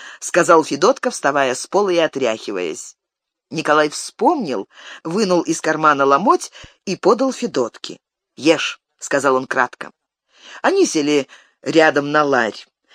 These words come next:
Николай достал папиросу и стал курить. Федотка ел хлеб. «Аль гости у отца?» — спросил он. «Рукодеев,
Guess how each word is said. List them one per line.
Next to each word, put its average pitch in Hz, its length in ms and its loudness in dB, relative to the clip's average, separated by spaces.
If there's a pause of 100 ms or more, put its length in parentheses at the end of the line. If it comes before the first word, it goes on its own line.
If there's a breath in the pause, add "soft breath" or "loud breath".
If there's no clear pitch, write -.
(160 loud breath)
Николай 349 360 2
достал 160 400 2
папиросу 170 1000 -2
и 160 120 -12
стал 269 460 -6
курить. 139 800 -12 (240)
Федотка 120 500 -2
ел 175 260 -2
хлеб. 127 400 -6 (1300)
«Аль 160 240 4
гости 160 400 0
у 202 80 2
отца?» — 196 520 0 (160)
спросил 156 480 -2
он. 147 200 -6 (1080)
«Рукодеев, 185 1040 -2